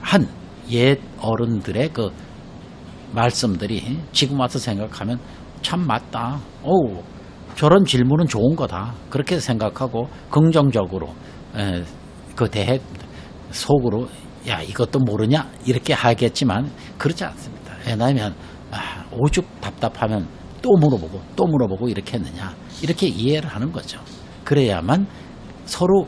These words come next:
감정 없이, 예, 원활하게 그 일이 돌아가는 거죠. 특히 이제 예를 들어 모로코나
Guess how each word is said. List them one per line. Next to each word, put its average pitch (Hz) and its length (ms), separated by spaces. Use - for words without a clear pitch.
감정 120 460
없이, 90 480
예, 104 80
원활하게 98 760
그 127 180
일이 151 340
돌아가는 135 480
거죠. - 240
특히 208 300
이제 117 420
예를 120 200
들어 123 160
모로코나 101 680